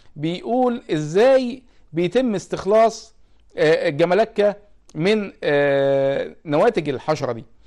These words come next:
عند الدهان الأسطر بيتب-، بيتبخر الكحول، تبقى الجملكة لازقة في سطح الأخشاب،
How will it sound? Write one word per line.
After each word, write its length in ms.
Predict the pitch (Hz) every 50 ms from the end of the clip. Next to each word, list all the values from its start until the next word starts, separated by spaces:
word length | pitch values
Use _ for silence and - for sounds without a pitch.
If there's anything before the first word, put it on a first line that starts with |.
| - _ - _ - -
عند 220 | - 214 254 233
الدهان 380 | 226 185 185 196 202 269 302 294
الأسطر 380 | 254 - - 247 - - 226
بيتب-، 360 | 196 180 165 147 160 208 202 -
بيتبخر 540 | 165 160 147 165 165 208 214 - - 151
الكحول، 400 | 143 127 - 131 110 151 196 226 - - - - - - - _ _ _ _ - - - - _ - _ _ - _ _ - - - -
تبقى 260 | - 233 254 - - 175
الجملكة 500 | 147 147 147 147 151 190 190 - 165 147
لازقة 380 | 185 202 165 - - 151 135 - - - _ - -
في 140 | - 147 139
سطح 440 | - - 208 208 - - - - - - - -
الأخشاب، 600 | 160 147 - - - - - 156 165 202 226